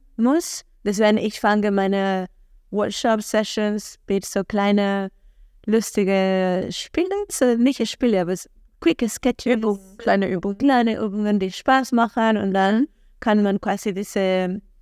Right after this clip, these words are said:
Speaker 1: Blockage überwinden
Speaker 2: Mhm.
Speaker 1: und herausfinden, dass sie tatsächlich das schaffen.
Speaker 2: Mhm.
Speaker 1: Und es geht um Kleinigkeiten, ne? Zum Beispiel, hey, mal mit der Hand, die du normalerweise nicht benutzt.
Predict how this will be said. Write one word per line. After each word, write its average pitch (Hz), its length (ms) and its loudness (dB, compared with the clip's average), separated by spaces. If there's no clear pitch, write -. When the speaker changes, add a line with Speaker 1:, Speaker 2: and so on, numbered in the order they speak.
Speaker 1:
Blockage 202 960 2
überwinden 214 640 0
Speaker 2:
Mhm. 190 380 0
Speaker 1:
und 214 400 2
herausfinden, 208 720 2
dass 180 240 -6
sie 185 160 -2
tatsächlich 160 520 -8
das - 220 -10
schaffen. 180 440 -6
Speaker 2:
Mhm. 190 220 0
Speaker 1:
Und 190 640 -2
es - 200 -6
geht 208 160 -2
um 190 140 -2
Kleinigkeiten, 190 840 -2
ne? 196 140 -2
Zum 190 200 -4
Beispiel, 185 580 0
hey, 190 280 0
mal 190 420 0
mit 190 300 0
der 190 300 -2
Hand, 190 360 0
die 180 80 -2
du 185 120 -2
normalerweise 180 720 0
nicht 180 200 -6
benutzt. 208 500 0